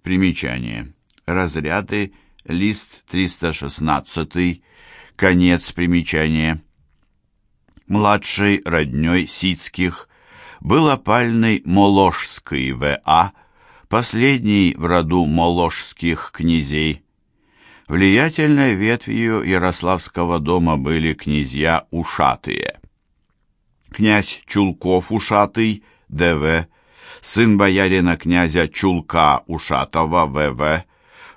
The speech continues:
после ссылки назначен был одним из казанских воевод. С ним в Казань последовали двое его братьев:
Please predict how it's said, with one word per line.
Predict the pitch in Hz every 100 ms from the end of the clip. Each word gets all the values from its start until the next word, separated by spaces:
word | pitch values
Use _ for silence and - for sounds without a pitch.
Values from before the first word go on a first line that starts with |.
| _ _
после | 117 117 - 107 101
ссылки | - - 123 123 - 113
назначен | 90 90 78 95 92 90 80
был | 90 80
одним | 78 71 85 85
из | 82 -
казанских | _ 82 73 87 85 - 78 78
воевод. | 73 78 80 80 73 65 - _ _ _ - - -
С | -
ним | 92 131 175
в | -
Казань | 127 107 82 117 131 123
последовали | 104 92 95 107 101 98 101 95 92
двое | 71 78 98 104 101 90
его | 80 76 90
братьев: | 80 80 71 - 50 -